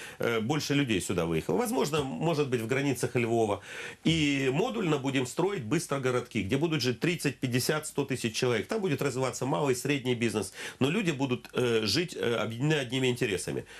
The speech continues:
Но у нас один уже из министров правительства сказал: «Вы что? Нельзя это делать, это как бы резервация, люди должны расселяться индивидуально, они должны ассимилироваться». С кем я должен, украинец, ассимилироваться?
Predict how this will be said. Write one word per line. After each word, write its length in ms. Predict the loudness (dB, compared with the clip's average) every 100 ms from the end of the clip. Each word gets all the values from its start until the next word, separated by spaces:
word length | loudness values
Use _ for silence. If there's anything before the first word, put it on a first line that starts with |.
| -14 0
Но 100 | 0
у 40 | 2
нас 200 | 0 -2
один 220 | 0 2
уже 180 | 2 2
из 100 | 2
министров 420 | 2 2 -2 -4
правительства 520 | -2 -2 -2 -2 -2
сказал: 240 | 0 0
«Вы 120 | 2 0
что? 420 | 0 0 -2 -4 -18 -20 -20 -4
Нельзя 720 | 4 6 6 4 2 0 0
это 160 | -2 -4
делать, 380 | 2 2 4 2
это 140 | 0
как 160 | -2 -2
бы 160 | 0
резервация, 840 | 0 2 2 2 0 0 -2 -4 -4 -6 0
люди 280 | 2 2 2
должны 320 | 0 2 0
расселяться 640 | 0 0 0 0 -2 -2
индивидуально, 640 | 0 2 2 2 0 -2 -2
они 240 | 0 0
должны 320 | 2 2 2 0
ассимилироваться». 800 | 2 2 4 2 0 -4 -8 -16 -16
С 80 | -4
кем 160 | 2 2
я 80 | 2
должен, 280 | 2 2
украинец, 440 | 2 2 0 -2 -4
ассимилироваться? 720 | 0 2 2 2 -2 -4